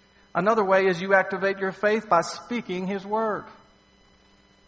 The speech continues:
Because faith comes by hearing the word, even if you're the one speaking it.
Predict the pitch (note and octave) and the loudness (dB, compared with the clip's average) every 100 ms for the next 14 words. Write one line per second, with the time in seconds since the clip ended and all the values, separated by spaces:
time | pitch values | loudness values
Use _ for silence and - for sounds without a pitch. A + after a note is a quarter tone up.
0 | - F#3 G3+ G3 - A3+ B3+ A#3+ - G3 | -10 -2 0 0 2 2 2 0 -2 0
1 | F3+ F#3+ G3 A3 G#3+ G#3 A#3+ A#3 A3 - | 4 4 2 -2 -2 -2 0 0 -2 -6
2 | - - _ - C4 C4+ G#3+ G3 G3 G3+ | -20 -20 _ -8 -4 -2 -2 -4 -6 -4
3 | B3 B3 A3+ G#3 G#3+ A3 - - A3 - | 0 0 -2 -2 -4 -4 -10 -14 -14 -12
4 | F3 C#3+ | -10 -10